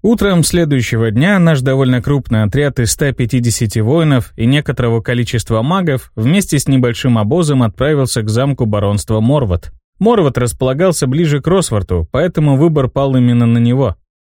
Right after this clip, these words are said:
Я ехал на своём коне, не забывая изучать окрестности на предмет отсутствия засад и позволив Саше прокатиться на быстром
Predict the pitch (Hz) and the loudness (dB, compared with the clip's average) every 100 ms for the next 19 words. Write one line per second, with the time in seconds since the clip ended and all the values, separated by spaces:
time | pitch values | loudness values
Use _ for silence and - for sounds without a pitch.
0 | _ - 131 196 156 160 165 135 131 131 | _ -6 -2 0 2 0 0 0 0 0
1 | 123 120 139 160 170 110 98 98 107 180 | 0 -2 -2 0 2 2 0 0 0 0
2 | 170 135 123 143 123 113 131 180 170 147 | 2 0 0 -2 -4 -4 -2 -2 0 -2
3 | - 127 113 117 101 123 135 113 - 135 | 0 -2 0 -2 0 0 0 -4 -2 -4
4 | - 120 110 104 101 - 165 - 123 95 | -4 -2 0 0 -2 0 0 0 -2 -2
5 | 107 98 113 151 123 - 165 - 127 123 | -2 0 0 0 -2 -2 -2 -2 -6 -4
6 | 117 120 - 160 - 127 117 101 190 - | -4 -4 -4 -4 -2 0 0 0 -2 -2
7 | 180 160 | 0 0